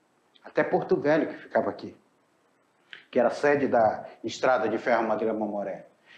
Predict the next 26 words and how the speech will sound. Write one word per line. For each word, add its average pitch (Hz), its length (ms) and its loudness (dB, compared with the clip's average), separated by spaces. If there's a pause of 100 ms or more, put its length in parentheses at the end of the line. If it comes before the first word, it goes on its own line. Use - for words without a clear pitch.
Ela 165 160 2
vai 160 180 0
percorrer 170 520 2
dois 170 320 2
mil 233 260 4
duzentos 202 340 2
e 185 60 -6
trinta 170 300 -8
e - 20 -8
dois 170 280 -4
quilômetros 185 760 2
de 143 100 -4
reconhecimento. 127 840 -6 (1200)
Incrível 147 480 2
variação 123 460 0
pela 113 180 -4
floresta 104 720 -4 (460)
intrínseca 117 520 -2
amazônica. 98 800 -4 (1700)
Então 113 260 2
ela 113 160 2
sai 104 380 0
da 113 120 2
Serra 196 400 0
do 254 160 2
Norte 220 640 2